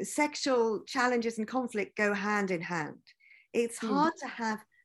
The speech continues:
Speaker 1: really beautiful, connected sex when th-, there are sort of deep conflicts going on in a relationship, and that's healthy. It's actually less healthy if you've got kind of conflict that doesn't get resolved. I mean, it's some, it's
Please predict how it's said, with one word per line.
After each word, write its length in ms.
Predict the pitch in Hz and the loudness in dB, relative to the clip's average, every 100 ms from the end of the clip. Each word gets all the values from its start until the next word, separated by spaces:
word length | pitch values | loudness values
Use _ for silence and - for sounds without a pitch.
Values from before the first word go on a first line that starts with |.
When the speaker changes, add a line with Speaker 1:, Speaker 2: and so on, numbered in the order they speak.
| _ - | _ -6
Speaker 1:
really 520 | 196 233 240 214 180 | 6 10 10 6 -2
beautiful, 720 | - 190 233 247 240 - 226 | -8 -4 0 0 -4 -4 -4
connected 680 | 214 202 196 226 - - 190 | -2 -2 0 0 -4 -8 -10
sex 680 | - - 151 - - - - _ _ _ _ - | -6 -2 -2 -2 -10 -20 -20 _ _ _ _ -4
when 520 | 196 233 226 220 208 - | 6 8 8 4 0 -2
th-, 160 | 180 - | -4 0
there 220 | 208 202 | 2 2
are 60 | 208 | 2
sort 180 | 220 202 | -2 -4
of 60 | - | -4
deep 220 | - 202 - | -6 -6 -4
conflicts 480 | 202 196 185 - - | -4 -2 -4 -8 -4
going 240 | 180 180 | 0 0
on 180 | 175 175 | 2 0
in 120 | 170 | 0
a 80 | 165 | 0
relationship, 560 | 165 175 175 160 - - | 0 0 0 -4 -10 -6
and 100 | 185 | -2
that's 220 | 285 - | -2 0
healthy. 460 | - 339 - - - _ _ _ _ _ - | 4 4 2 -8 -12 _ _ _ _ _ -6
It's 180 | 220 269 | -4 2
actually 460 | 277 262 247 240 | 2 0 -4 -2
less 240 | 254 330 - | 2 0 2
healthy 600 | 262 208 - 165 170 - - - | 2 2 2 2 2 -2 -8 -4
if 120 | 226 | 0
you've 180 | 240 226 | 0 2
got 260 | 220 - - | 2 0 -4
kind 160 | 226 214 | -4 -2
of 80 | 196 - _ _ | -2 -8 _ _
conflict 360 | - 285 269 - | 2 2 4 2
that 140 | 233 | 4
doesn't 300 | 240 240 240 | 6 6 6
get 180 | 226 - | 2 2
resolved. 460 | 190 180 185 147 185 | 2 4 4 4 4
I 20 | |
mean, 80 | 208 | 0
it's 100 | - | 2
some, 220 | 294 285 | 2 2
it's 220 | - 226 | 0 -4